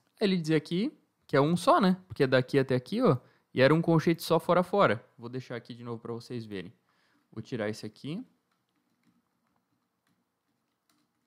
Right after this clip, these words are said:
Deixar assim, vou dar print aqui pra vocês verem. Dar print e log log é a mesma coisa.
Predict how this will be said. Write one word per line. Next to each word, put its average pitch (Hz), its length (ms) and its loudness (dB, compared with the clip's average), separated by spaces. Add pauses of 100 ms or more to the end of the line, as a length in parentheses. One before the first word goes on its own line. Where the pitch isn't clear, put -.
(1200)
Deixar 113 300 -6
assim, 143 380 -6
vou 147 100 -12
dar 139 160 -4
print 131 320 -10
aqui - 140 -16
pra 123 140 -10
vocês 120 260 -10
verem. 110 280 -10 (320)
Dar 123 120 -4
print 165 300 -8
e 170 40 -10
log 151 160 -4
log 143 240 -2
é - 20 -6
a 160 40 -6
mesma 160 200 -6
coisa. 107 380 -4